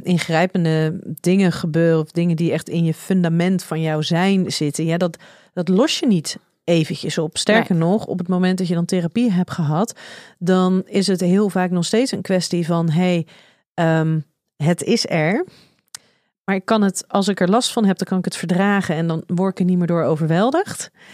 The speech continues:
Speaker 1: En over het algemeen heb ik er veel minder last van."
Speaker 2: Ja, dat is het, ja.
Speaker 1: En belemmert het me niet meer,
Speaker 2: Nee,
Speaker 1: zo.
Speaker 2: ja.
Speaker 1: Ja.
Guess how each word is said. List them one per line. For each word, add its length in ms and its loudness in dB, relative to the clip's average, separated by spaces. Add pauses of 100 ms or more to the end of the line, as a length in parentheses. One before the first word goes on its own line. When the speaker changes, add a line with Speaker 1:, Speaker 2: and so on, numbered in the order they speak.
(320)
Speaker 1:
En 320 2
over 280 2
het 120 -2
algemeen 520 2
heb 240 -4
ik 160 -6
er 120 2
veel 200 2
minder 260 2
last 260 -2
van." 160 -10
Speaker 2:
Ja, 260 -2
dat 200 -6
is 120 -4
het, 120 -4
ja. 300 -6
Speaker 1:
En 140 2
belemmert 380 4
het 180 -4
me 80 -4
niet 220 -4
meer, 140 -2
Speaker 2:
Nee, 100 0
Speaker 1:
zo. 320 -2
Speaker 2:
ja. 180 -8 (340)
Speaker 1:
Ja. 340 -2